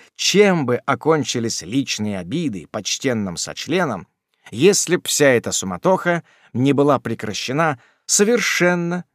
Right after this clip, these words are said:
неожиданным участием какого-то джентльмена, явившегося и неизвестно как и откуда. «Что тут за гвалт?»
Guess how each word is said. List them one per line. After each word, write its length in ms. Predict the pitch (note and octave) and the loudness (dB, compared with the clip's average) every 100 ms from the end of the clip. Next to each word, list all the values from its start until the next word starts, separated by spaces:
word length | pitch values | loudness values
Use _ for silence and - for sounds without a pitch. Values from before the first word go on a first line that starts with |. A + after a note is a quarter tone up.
| - | 0
неожиданным 760 | C3+ C#3 B2 B2+ C3+ C3 A#2 - | 4 4 4 2 2 0 0 -4
участием 640 | G2 B2+ D3 - F3+ F3 | -6 -2 0 0 -2 -2
какого-то 460 | - A#2 B2+ G#2+ G2 | -2 -2 0 -2 -4
джентльмена, 840 | - A2 A2+ D#3+ F3+ G3 F#3+ F#3+ - _ | -4 -2 -2 -2 -2 -2 -2 -6 -10 _
явившегося 800 | A#2 A#2+ B2 F#3 - E3+ E3 - | -6 -2 0 -2 -2 -4 -2 -2
и 100 | D3+ | 0
неизвестно 760 | C#3 B2+ F#2+ G2 B2+ - C3 A#2+ _ _ | 0 0 -2 -4 -4 -4 -6 -8 _ _
как 360 | G2+ F#2+ - _ | -10 -10 -14 _
и 100 | A#2+ | -4
откуда. 520 | A#2+ - B2+ E2+ B1 _ _ _ _ _ _ _ _ - | -4 -4 -8 -8 -12 _ _ _ _ _ _ _ _ -6
«Что 460 | - - A#3+ B3+ | -2 2 6 6
тут 240 | - A#3+ D#3+ | 8 4 6
за 200 | G3 G#3 | 4 4
гвалт?» 640 | A3+ B3 F#3+ B2+ - | 6 8 8 4 -4